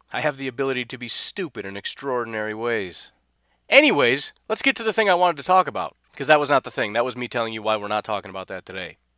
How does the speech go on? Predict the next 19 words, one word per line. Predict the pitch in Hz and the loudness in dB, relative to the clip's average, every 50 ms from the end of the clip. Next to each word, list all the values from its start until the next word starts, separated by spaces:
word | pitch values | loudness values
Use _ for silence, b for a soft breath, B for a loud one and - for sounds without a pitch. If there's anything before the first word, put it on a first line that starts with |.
| _ _ | _ _
So | - - 127 113 - | -10 -4 -2 -2 0
I | - 135 131 | 0 0 2
wanna | 143 180 196 190 156 | 4 4 6 6 6
actually | 143 156 151 - - 139 123 | 6 6 4 2 -2 -8 -10
play | - - - - 151 143 139 143 143 127 | -14 -18 -14 -6 -2 -2 0 0 -2 -4
the | 117 113 113 | -6 -8 -4
audio | 113 117 117 117 113 117 113 107 104 | 0 2 2 2 2 2 -2 -4 -4
just | 101 - 113 - - | -6 -6 -6 -4 -4
so | - 127 | -6 -6
we're | 117 117 110 - | -8 -10 -10 -10
clear | _ - - 143 139 131 123 120 | _ -14 -10 -6 -6 -4 -4 -4
on | 110 107 107 | -6 -6 -4
what | 107 120 120 | -4 -4 -4
exactly | 113 101 110 120 117 110 - - 120 | -4 -4 -2 -2 -2 -4 -4 -8 -14
was | 107 98 92 | -12 -10 -8
said, | - - - 127 110 98 95 92 _ _ _ _ _ _ _ | -8 -6 -4 -4 -4 -4 -4 -6 _ _ _ _ _ _ _
because | 147 139 - 156 151 127 | -16 -12 -6 -4 -2 2
I'm, | 143 135 131 135 - | 2 2 2 0 -2
I'm, | 147 147 135 117 | -4 -4 -4 -4